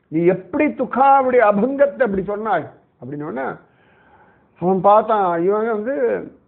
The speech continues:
துக்காவை நன்னா தெரிஞ்சிருக்குன்னு தெரிஞ்சு போயிடுது. "நான் துக்காவுடைய சிஷ்யன்னு" சொல்லிட்டான்.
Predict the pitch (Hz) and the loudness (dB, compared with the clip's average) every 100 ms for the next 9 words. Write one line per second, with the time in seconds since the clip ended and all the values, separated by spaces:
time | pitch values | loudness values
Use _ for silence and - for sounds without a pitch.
0 | _ _ 220 226 254 214 214 240 196 208 | _ _ -2 2 2 0 2 2 2 0
1 | 208 202 190 180 180 156 120 - - _ | 0 -2 0 -2 -2 -4 -6 -12 -20 _
2 | _ _ _ _ _ _ _ _ _ _ | _ _ _ _ _ _ _ _ _ _
3 | 131 127 151 202 190 156 131 175 - - | -8 -6 2 4 4 2 -4 -8 -10 -8
4 | 143 143 107 80 _ | -8 -10 -14 -16 _